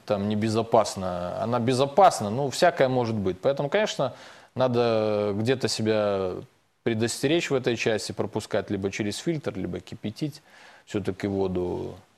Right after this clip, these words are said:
Но сегодня вода в городе Гомеле, в частности, соответствует всем санитарным нормам. Есть у нас по населенным пунктам отдельным, где, э, есть превышение по содержанию железа, с учетом, что в Беларуси все подземные воды,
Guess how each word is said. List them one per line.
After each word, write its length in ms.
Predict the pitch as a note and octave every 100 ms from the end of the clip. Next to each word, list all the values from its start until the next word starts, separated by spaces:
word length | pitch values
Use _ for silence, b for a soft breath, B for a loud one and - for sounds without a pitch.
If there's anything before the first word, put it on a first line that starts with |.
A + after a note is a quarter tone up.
| _ _ -
Но 160 | C#3
сегодня 440 | D3 - E3+ D3+ B2
вода 320 | A2+ B2 B2+
в 60 | A2+
городе 280 | A#2 G#2+
Гомеле, 320 | G#2 C#3 C#3 G#2
в 40 |
частности, 760 | - G#2 G2 F#2+ - F#2+ F#2 F#2
соответствует 580 | - F#2 C#3+ - G2
всем 180 | - A2+
санитарным 600 | G#2 G2 F#2 G2 F#2 F#2
нормам. 220 | F#2 F#2 G#2
Есть 240 | D#3+ -
у 40 |
нас 140 | B2+ A#2+
по 140 | A#2
населенным 500 | A2 - A2 A2 G#2+
пунктам 400 | - A2+ G#2 G2
отдельным, 480 | G2 G2 G2+ F#2+ F#2+
где, 260 | F#2 G2 - B B B B _
э, 220 | - A2+
есть 220 | A2 G#2+
превышение 480 | - G#2 G2+ G#2+ G2
по 100 | F#2
содержанию 560 | - G2 G2 G2+ G2 G2
железа, 340 | A2+ D3+ D3+
с 140 | A#2 -
учетом, 320 | - G#2 G2+
что 160 | -
в 20 | F#2
Беларуси 540 | G2 G2+ C3 - G#2
все 200 | - G#2
подземные 520 | G2 F#2 G2 F#2+ F#2+
воды, 320 | A#2+ C#3 G#2+